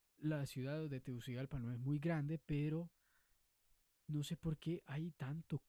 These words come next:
carro. Yo creo que hay la misma cantidad de carros que de gente. Y se arma un, un tráfico horrible.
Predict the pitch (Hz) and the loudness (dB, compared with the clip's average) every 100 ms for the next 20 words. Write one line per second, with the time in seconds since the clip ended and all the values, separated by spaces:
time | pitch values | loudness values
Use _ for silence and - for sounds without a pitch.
0 | _ - - 165 127 107 - _ _ _ | _ -8 -4 -4 -4 -6 -16 _ _ _
1 | 135 - 170 - 143 117 160 165 117 98 | -8 -2 -2 -2 -4 -2 -2 -2 -6 -14
2 | 101 120 123 165 160 147 127 - 123 147 | -12 -6 0 0 2 0 -2 -2 -2 -2
3 | 139 117 - 156 185 175 - 113 - 190 | -2 -4 -2 0 0 -2 -8 -12 -6 -2
4 | 185 - _ _ _ _ _ _ _ _ | -2 -4 _ _ _ _ _ _ _ _
5 | _ _ _ _ _ _ _ _ _ _ | _ _ _ _ _ _ _ _ _ _
6 | 160 147 143 131 120 104 - _ _ - | -4 -2 0 0 -2 -6 -12 _ _ -16
7 | - 110 110 120 139 147 151 160 156 135 | -10 -8 -6 -2 0 2 2 2 0 -2
8 | 113 131 _ _ _ _ _ _ - _ | -4 -10 _ _ _ _ _ _ -20 _
9 | - 143 143 143 143 175 147 123 127 135 | -6 -6 -4 -4 -4 -4 -2 0 0 -2
10 | 90 | -4